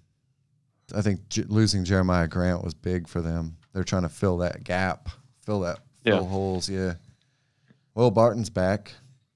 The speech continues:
Speaker 1: I don't think he's a hundred percent himself yet, but he's back playing ball.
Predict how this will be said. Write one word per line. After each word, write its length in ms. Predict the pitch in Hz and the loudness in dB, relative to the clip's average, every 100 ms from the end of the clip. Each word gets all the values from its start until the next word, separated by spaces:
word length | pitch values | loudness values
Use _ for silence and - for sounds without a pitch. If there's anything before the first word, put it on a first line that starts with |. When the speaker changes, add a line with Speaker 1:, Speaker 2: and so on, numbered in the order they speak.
| _ _ _ _ - | _ _ _ _ -6
Speaker 1:
I 40 | |
don't 100 | 104 | -4
think 120 | 98 | -4
he's 140 | 95 90 | -6 -6
a 60 | |
hundred 260 | 87 98 90 | -2 -2 -2
percent 360 | 92 - 98 92 | -4 -4 -4 -6
himself 460 | 85 - 92 90 | -6 -4 -4 -4
yet, 360 | 90 95 110 - | -4 -4 -6 -8
but 160 | 90 - | -12 -12
he's 180 | 95 85 | -16 -6
back 560 | 95 123 120 - - _ _ _ _ _ _ _ _ - | -2 0 0 -6 -18 _ _ _ _ _ _ _ _ -4
playing 300 | 127 110 95 | 0 0 0
ball. 460 | 92 95 101 113 | 2 4 2 0